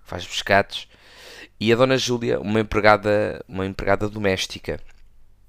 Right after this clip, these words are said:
Ele lá partiu em direção, ah, ao Rio de Janeiro e desde cedo começou-se a envolver com, com futebol. Aliás, ahm,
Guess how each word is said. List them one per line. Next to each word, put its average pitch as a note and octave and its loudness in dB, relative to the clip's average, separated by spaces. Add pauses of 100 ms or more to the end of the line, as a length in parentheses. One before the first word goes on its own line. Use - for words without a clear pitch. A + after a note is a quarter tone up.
(1120)
Ele G#2 2
lá G#2+ 6
partiu C#3 -2
em F#2+ -6
direção, F#2 0 (380)
ah, F2 0
ao G2 2
Rio G#2 -4
de F#2+ -10
Janeiro A2 0 (500)
e A2+ 0
desde B2+ 0
cedo B2 -4
começou-se A#2 -6
a A#2+ -2
envolver A2+ 0
com, A2+ -4 (400)
com G#2+ -4
futebol. F#2+ 0
Aliás, G#2 2 (580)
ahm, F2+ 0